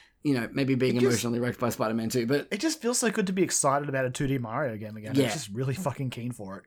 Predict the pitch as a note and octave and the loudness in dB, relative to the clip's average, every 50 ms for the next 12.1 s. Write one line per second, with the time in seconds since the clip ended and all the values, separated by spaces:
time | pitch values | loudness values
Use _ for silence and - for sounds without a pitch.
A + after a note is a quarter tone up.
0 | _ - E3+ F3+ - - C3+ A#2+ A#2+ B2 A2 G#2+ G#2 - - - _ _ - C3+ | _ 2 2 2 2 2 0 2 2 0 0 -2 -6 -10 -12 -18 _ _ 2 4
1 | C3+ C3 B2+ B2 C3 - _ _ _ _ _ _ _ _ _ _ _ _ _ _ | 4 4 4 2 -2 -6 _ _ _ _ _ _ _ _ _ _ _ _ _ _
2 | _ - - A#3 - F3+ G3 F#3+ F3 F#3+ G#3+ A3+ A#3 A#3 - G#3+ - - - A#3 | _ -6 -4 -4 -2 0 0 0 2 4 4 4 4 4 2 -2 -2 -2 -2 0
3 | G3 F3+ F#3 F#3 F3+ F#3 F#3+ - E3 E3+ E3 - E3+ D#3 D#3+ C#3+ D3+ D#3 D#3+ - | 0 2 2 2 2 0 0 2 2 0 2 2 0 -2 -2 -2 -2 -2 -2 -2
4 | - A2 G2 - - D#3 D#3+ D3+ - - _ _ - - _ - F#3+ F#3 - - | -4 -8 -6 0 2 2 2 2 0 -4 _ _ -20 -12 _ 4 4 4 6 6
5 | - F#3+ G3 G3+ G3 F#3+ - - _ _ _ _ - - - - - - _ _ | 4 6 6 6 6 4 2 -4 _ _ _ _ -20 -20 -20 -20 -20 -20 _ _
6 | _ _ _ _ _ _ _ _ _ _ _ _ _ _ _ _ _ _ _ _ | _ _ _ _ _ _ _ _ _ _ _ _ _ _ _ _ _ _ _ _
7 | _ _ _ _ _ _ _ - - - - E3 E3 E3 E3 E3+ E3+ C#3+ - - | _ _ _ _ _ _ _ -18 -10 -6 -4 -4 -4 -2 -2 0 0 0 0 0
8 | C3+ C#3+ D3+ - - - _ _ _ _ _ _ _ _ - B2 C3 D#3+ D3+ - | 2 2 2 2 -2 -6 _ _ _ _ _ _ _ _ -2 4 6 6 6 6
9 | - F#3 F3 F3 F3+ E3+ F3+ E3+ E3 E3 - - - - - - - _ _ _ | 6 6 6 6 6 6 8 8 6 6 6 2 -4 -10 -12 -16 -20 _ _ _
10 | _ _ _ _ _ _ _ _ _ _ _ - C#3 C3+ - F#3+ F#3+ F3 F3+ F3 | _ _ _ _ _ _ _ _ _ _ _ 0 2 2 4 4 4 4 4 4
11 | D#3+ C3+ D#3+ D3+ D3 C3+ D3 C#3 C#3 C#3 C3 B2+ A2+ A#2 A#2 G#2+ - - A2 B2 | 4 4 4 2 2 2 0 0 0 0 -2 -2 -4 -4 -6 -6 -4 -4 -4 -4
12 | F#3+ - | -4 -6